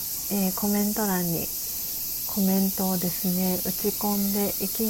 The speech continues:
ます。はい、えーっとですね、ということで。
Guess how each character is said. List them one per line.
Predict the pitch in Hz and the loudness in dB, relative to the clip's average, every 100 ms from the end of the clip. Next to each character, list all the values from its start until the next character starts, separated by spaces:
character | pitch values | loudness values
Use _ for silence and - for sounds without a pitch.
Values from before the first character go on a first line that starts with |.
| 220 | 2
ま | 233 247 | 4 4
す。 | - - - - - - - - - - - - - - - - - - - - - - - - - - - 170 - - - - | 2 -4 -4 -4 -4 -4 -4 -4 -6 -6 -4 -4 -4 -4 -4 -6 -6 -6 -4 -4 -4 -4 -4 -4 -4 -4 -4 -2 -2 -2 -2 0
は | 214 | 2
い、 | 220 | 4
え | |
ー | |
っ | 214 - - - 180 175 170 175 180 - | 2 -2 -4 -2 0 2 0 0 -2 -4
と | 175 | -4
で | |
す | - 175 - | -4 -4 -4
ね、 | 202 208 - - | -4 -4 -4 -4
と | |
い | 208 | -4
う | 202 - | -6 -4
こ | 208 | -4
と | - 196 | -4 -4
で。 | 180 | -4